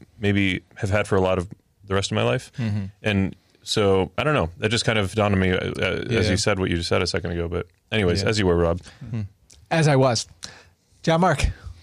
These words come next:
Speaker 3: where do they fit in your life?
Speaker 2: Uh,
Speaker 3: Video games.
Speaker 2: I don't end up playing very many video games these days. M-, uh, I have a lot of, so I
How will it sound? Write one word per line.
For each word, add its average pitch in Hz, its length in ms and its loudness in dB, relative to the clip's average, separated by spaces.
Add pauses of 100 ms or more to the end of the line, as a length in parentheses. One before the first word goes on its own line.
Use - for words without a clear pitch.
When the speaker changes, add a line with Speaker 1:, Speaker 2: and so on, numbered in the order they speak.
(120)
Speaker 3:
where 202 120 2
do 247 60 4
they 214 60 4
fit 269 140 2
in 202 80 4
your 151 120 6
life? - 420 0
Speaker 2:
Uh, 156 300 4
Speaker 3:
Video 160 140 4
games. 120 300 2
Speaker 2:
I 110 80 -2
don't 123 280 0 (320)
end 110 180 2
up 110 140 0
playing 107 500 0
very 101 140 0
many 98 160 0
video 98 200 0
games 98 220 0
these 95 180 -2
days. 101 460 -2 (140)
M-, 123 100 -2
uh, 123 200 2
I 135 80 0
have 156 220 2
a 131 60 2
lot 147 220 2
of, 123 180 -2 (400)
so - 260 -2
I 101 200 -4